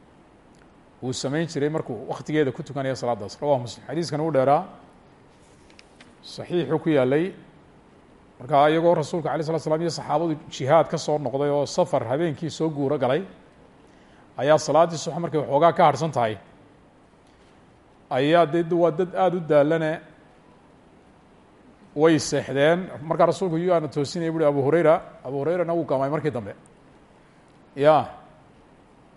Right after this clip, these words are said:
maxay ku soo tooseenuun? Kulaylkii cadceedda. Markii cadceedda kululaatay, ayuunbaa raggii ay wada ya. Dabeetana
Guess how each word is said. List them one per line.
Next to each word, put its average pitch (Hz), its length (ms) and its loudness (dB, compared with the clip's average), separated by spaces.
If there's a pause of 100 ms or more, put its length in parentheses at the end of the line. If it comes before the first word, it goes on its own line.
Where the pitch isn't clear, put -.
maxay 160 300 -2
ku 190 100 -6
soo 180 200 0
tooseenuun? 120 520 -8 (920)
Kulaylkii 165 460 4
cadceedda. 135 440 -2 (360)
Markii 147 160 -10
cadceedda 151 360 -4
kululaatay, 151 540 2 (1160)
ayuunbaa 160 300 0
raggii 156 300 -2
ay 135 60 -4
wada 135 220 -6 (300)
ya. 139 180 -4 (1700)
Dabeetana 135 340 0